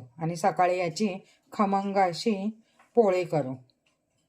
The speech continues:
मग तीळ पोळी तुमची मस्तपैकी तयार होईल. आणि शेंगदाणे कूट वापचा जर त्रास होत असेल,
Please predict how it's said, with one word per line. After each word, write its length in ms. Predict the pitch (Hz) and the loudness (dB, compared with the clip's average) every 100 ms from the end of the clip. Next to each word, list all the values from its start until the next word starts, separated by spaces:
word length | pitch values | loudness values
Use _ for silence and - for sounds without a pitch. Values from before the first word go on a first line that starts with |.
| _ _ _ _ _ _ _ _ _ _ _ | _ _ _ _ _ _ _ _ _ _ _
मग 120 | 180 | -10
तीळ 260 | 165 202 185 | 2 2 2
पोळी 340 | 190 196 180 | 2 2 2
तुमची 380 | 185 202 175 165 | 0 -4 -4 -4
मस्तपैकी 640 | 190 175 160 185 175 160 202 240 | -4 -6 -4 -2 -2 -4 0 4
तयार 280 | 196 185 | 4 4
होईल. 240 | 170 143 131 - _ _ _ - - - _ | 2 -6 -8 -14 _ _ _ -20 -20 -20 _
आणि 420 | - 165 190 185 196 | -10 -6 -4 -4 -2
शेंगदाणे 520 | - 190 185 202 208 | 0 0 2 2 0
कूट 260 | 214 214 214 | 2 0 4
वापचा 880 | 196 185 - - - - - 214 | 2 2 -6 -20 -20 -14 -2 0
जर 180 | 202 214 | 2 0
त्रास 420 | 208 214 196 214 | 0 0 0 0
होत 180 | 226 202 | -2 0
असेल, 380 | 220 214 240 196 | 0 2 2 0